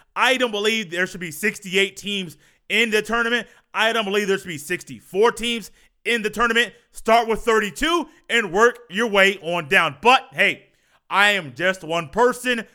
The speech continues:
one j-, just one opinion. You could easily have a round of thirty-two the opening weekend and then have the gauntlet, the Sweet sixteen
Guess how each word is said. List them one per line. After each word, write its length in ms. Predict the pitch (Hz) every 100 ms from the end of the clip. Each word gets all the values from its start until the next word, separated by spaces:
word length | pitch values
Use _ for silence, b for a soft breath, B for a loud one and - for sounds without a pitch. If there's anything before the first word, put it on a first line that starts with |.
| b
one 460 | 139 143 170 196 156
j-, 120 | - 175 139
just 300 | 160 202 -
one 220 | 165 180
opinion. 600 | 147 - 269 254 254 240 - b b
You 100 | 220
could 140 | 214
easily 400 | 196 269 202 220
have 200 | 226 202
a 100 | 180
round 360 | 135 175 214 196
of 100 | 185
thirty-two 460 | 202 190 170 208
the 100 | 170
opening 360 | 143 190 196 156
weekend 480 | 190 190 190 180 - b b
and 180 | 175 180
then 180 | 180 208
have 260 | 190 190
the 80 | 165
gauntlet, 840 | 156 - 185 202 160 175 170 143 - b b
the 160 | 143 170
Sweet 340 | 147 185 214
sixteen 680 | - 190 - - 202 190 160